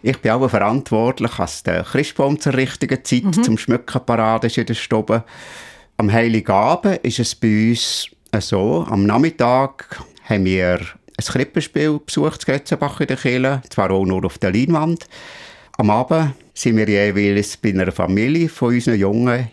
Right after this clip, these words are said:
Speaker 1: eingeladen. Das mal bei unserem Sohn Elmar und der Maya mit der Anna und dem Heidi. Das war wunderschön gewesen. Wir haben fein gegessen, sie haben zusammen ein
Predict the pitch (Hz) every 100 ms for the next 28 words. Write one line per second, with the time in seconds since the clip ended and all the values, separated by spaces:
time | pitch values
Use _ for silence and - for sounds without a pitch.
0 | - 113 131 - 123 - 147 143 - _
1 | - 101 110 95 98 101 101 - 98 98
2 | - 90 87 90 - 101 104 139 135 135
3 | 143 143 135 104 98 92 95 123 127 127
4 | 95 - - 90 98 92 90 82 78 104
5 | 107 - 151 - - - - - - -
6 | - - _ 107 107 101 - - - 113
7 | 123 113 101 - 110 120 160 160 - 156
8 | 147 147 143 120 117 _ _ _ - 101
9 | 90 80 98 104 - 117 113 - - 113
10 | 107 - 104 85 80 78 78 71 - 92
11 | 85 -